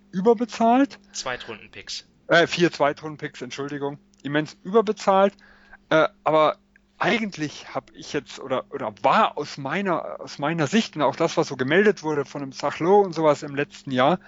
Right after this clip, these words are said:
Speaker 1: der Plan, dass man Kevin Loves Vertrag spätestens jetzt irgendwann los wird. Ähm,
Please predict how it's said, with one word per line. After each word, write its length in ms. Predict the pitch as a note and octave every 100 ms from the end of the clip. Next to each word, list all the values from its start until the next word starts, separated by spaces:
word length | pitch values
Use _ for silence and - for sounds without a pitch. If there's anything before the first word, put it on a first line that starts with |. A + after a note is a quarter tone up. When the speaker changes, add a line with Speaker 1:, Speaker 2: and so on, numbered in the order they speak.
| - - - - - - -
Speaker 1:
der 100 | D3+
Plan, 320 | C#3+ C#3 E3+
dass 220 | F3 D#3+ D#3+
man 160 | D3
Kevin 300 | - D#3 D#3
Loves 260 | C3 D3 F3 -
Vertrag 720 | D#3 - C#3 C#3+ F3+ - - _ _ _
spätestens 800 | - - - D3 E3+ E3 - -
jetzt 340 | G3 A#3+ - -
irgendwann 340 | D3 C#3+ B2+
los 380 | B2 B2+ - -
wird. 260 | D#3 - - _ - - - - _ -
Ähm, 440 | D3+ D3 D3 C3